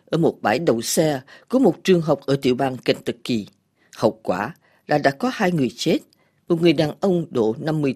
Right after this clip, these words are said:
tuổi, một phụ nữ trẻ hai mươi tuổi và một thiếu nữ khác bị thương. Kẻ nổ súng hai mươi mốt tuổi đã tự nộp mình cho cảnh sát. Sự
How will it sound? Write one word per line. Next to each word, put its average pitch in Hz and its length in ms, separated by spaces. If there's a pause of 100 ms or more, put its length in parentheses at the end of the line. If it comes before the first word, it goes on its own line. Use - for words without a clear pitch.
tuổi, 123 320 (380)
một 170 140
phụ - 240
nữ 127 300
trẻ - 360
hai 226 200
mươi 143 240
tuổi 120 280 (380)
và 160 100
một 165 260
thiếu 254 140
nữ 226 220
khác - 300
bị 117 200
thương. 123 240 (680)
Kẻ 113 120
nổ 117 200
súng 214 320 (100)
hai 143 160
mươi 123 140
mốt 113 160 (120)
tuổi 113 240 (300)
đã - 100 (100)
tự 143 120
nộp 135 300
mình 127 200
cho 127 100
cảnh - 220
sát. 165 240 (920)
Sự - 160